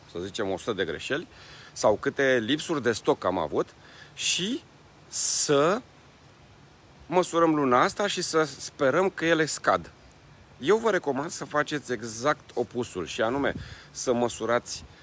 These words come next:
acuratețea de stoc, adică dacă aveți lipsă de stoc doi la sută, să zicem, uh, care e una mare, atenție, um, atunci luați în considerare că ați avut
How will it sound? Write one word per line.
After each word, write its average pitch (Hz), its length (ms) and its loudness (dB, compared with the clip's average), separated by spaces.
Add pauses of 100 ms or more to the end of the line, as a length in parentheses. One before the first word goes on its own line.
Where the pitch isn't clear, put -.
(360)
acuratețea 117 960 2
de 143 140 2
stoc, - 520 -4 (240)
adică 101 520 -4
dacă 98 240 0
aveți 147 480 -4 (580)
lipsă 139 420 -2
de 113 120 -2
stoc 110 340 -4
doi 120 160 2
la 95 120 2
sută, 110 360 -4
să 90 160 -6
zicem, 95 480 -6 (600)
uh, 127 540 4
care 107 200 0
e 101 40 4
una 101 220 0
mare, 92 260 0
atenție, 82 520 -8 (640)
um, 120 640 2 (320)
atunci 147 640 -2 (920)
luați 151 300 2
în 185 60 4
considerare 151 380 2
că 156 100 -4
ați 135 160 0
avut 123 280 -2